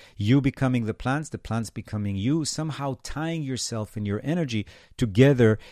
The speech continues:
And that will make you much more able to notice and to feel if there's something new. Every day I walk in the garden, and I'm talking about my garden is about five meters by five meters, something like that. No, maybe ten by six,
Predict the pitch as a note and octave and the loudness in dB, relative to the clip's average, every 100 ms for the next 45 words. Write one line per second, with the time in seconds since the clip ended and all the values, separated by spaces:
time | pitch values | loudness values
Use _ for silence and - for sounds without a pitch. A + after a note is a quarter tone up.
0 | - - A#2+ D3 G3 F3+ D#3 C#3+ D3+ - | -6 0 2 2 2 0 0 0 -2 -2
1 | C#3 B2+ C#3 - B2+ B2+ - B2+ A#2 A#2 | -2 -2 -4 -6 -4 -4 -4 -4 -2 -2
2 | A2 - A2+ A2 B2 A2+ G2 - G2 - | -4 -4 -2 2 2 2 -2 -4 -8 -8
3 | G2+ - A#3 D#3+ G2+ - A#2+ A#2+ G#2+ - | -8 0 2 4 2 -4 -6 -4 -4 -4
4 | G#2 - G2 F2 E2+ - _ _ E3+ G#3 | -6 -4 -6 -4 -8 -12 _ _ -2 0
5 | A3 F3 E3+ D3 B2+ C3+ C3+ A2 F#2 A2+ | 0 -2 0 0 -2 -4 -6 -6 -4 -4
6 | D3+ C3 B2 C#3 F3 E3+ B2 A2+ G#2 A2 | -4 -6 -8 -8 -8 -6 -6 -6 -4 -4
7 | D3 D#3 G#2 F#2+ G#2+ - - _ _ - | -4 -4 -6 -2 -2 -4 -12 _ _ -14
8 | - A2 A2+ B2+ G#2+ - - A#2 A#2 B2+ | -6 -2 -2 -2 -4 -12 -12 -6 -2 0
9 | C3+ C3 G2+ G2+ F#2 - A#2 A#2+ D3 E3 | 0 -2 -4 -8 -8 -6 -4 -4 -4 -6
10 | D3+ - G#2+ A2 G#2+ - C2 D3 E3 D#3+ | -6 -8 -6 -6 -6 -8 -10 -10 -10 -8
11 | D3 C#3+ C3 - - A2+ A2+ G#2+ G2+ F#2 | -8 -6 -8 -8 -6 -4 -4 -4 -6 -6
12 | _ - - D#3 - - | _ -12 -2 -2 -2 -8